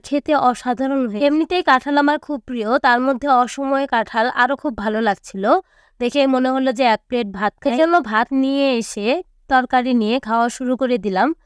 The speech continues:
তরকারি এত টেস্ট হয়েছে, কার-, কাঁঠালগুলো তো কথাই নেই, কাঁঠালগুলো মনে হচ্ছে এক একটা মাংসের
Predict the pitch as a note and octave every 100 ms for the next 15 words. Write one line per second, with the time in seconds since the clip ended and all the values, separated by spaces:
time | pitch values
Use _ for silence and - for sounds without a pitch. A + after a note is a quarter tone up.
0 | _ _ C4+ C4+ C#4+ C#4+ B3 G#3+ - C#4+
1 | C4+ B3 A#3+ - A#3 G3+ F#3+ - G#3 D#4
2 | - G#3+ A3+ - A3 C4 C4+ A#3+ C4 B3+
3 | C4+ B3+ G#3 G3+ A3+ G3 G3 B3+ G#3+ G#3+
4 | C4+ B3+ C#4 C4 A3+ A3+ A#3 - G#3+ -
5 | - B3+ A3+ G#3+ -